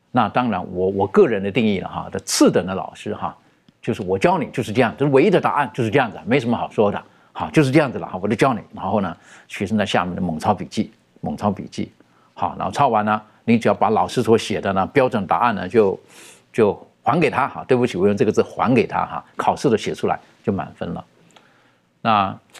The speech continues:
这个我个人比较喜欢的老师呢，是喜欢去挑战我们的老师。所以以前我记得我上一个课的时候哈，有的老师呢，这个就上课很轻松，哈，哇，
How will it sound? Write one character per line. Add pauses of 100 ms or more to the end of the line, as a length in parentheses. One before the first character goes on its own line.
(160)
这
个
我
个
人
比
较
喜
欢
的
老
师
呢，
是
喜
欢
去
挑
战
我
们
的
老
师。 (600)
所
以
以
前
我
记
得
我
上
一
个
课
的
时
候
哈， (420)
有
的
老
师
呢，
这
个
就
上
课
很
轻
松， (600)
哈，
哇，